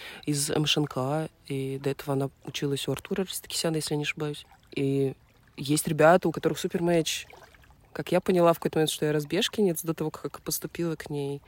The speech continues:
так и тут кто-то такой: «О, а это моя киношкола, это мой взгляд, и поэтому у меня мэтч». А кому-то просто может не подходить, и нужна другая киношкола.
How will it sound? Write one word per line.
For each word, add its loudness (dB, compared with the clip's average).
так -2
и -4
тут 0
кто-то -4
такой: 0
«О, 2
а 0
это -2
моя 2
киношкола, -2
это -2
мой 2
взгляд, 0
и -2
поэтому 2
у -2
меня 0
мэтч». -4
А -10
кому-то -2
просто -4
может 0
не -4
подходить, -4
и 0
нужна 0
другая 2
киношкола. 0